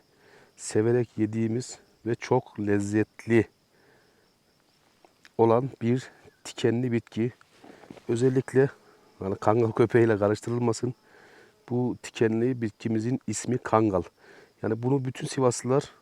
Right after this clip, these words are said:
bilir. Hani başka şehirlerde bu bitkiye ne ad veriliyor bilmiyorum.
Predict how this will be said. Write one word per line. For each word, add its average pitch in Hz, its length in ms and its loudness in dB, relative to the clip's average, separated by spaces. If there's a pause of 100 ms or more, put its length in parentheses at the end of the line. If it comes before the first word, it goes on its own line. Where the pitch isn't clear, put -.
(340)
bilir. 127 320 0 (360)
Hani 123 240 -2 (380)
başka 120 380 6
şehirlerde 131 760 2 (180)
bu 117 160 -4
bitkiye 127 460 0
ne 131 60 2
ad 110 260 4
veriliyor 104 480 0 (1000)
bilmiyorum. 123 520 2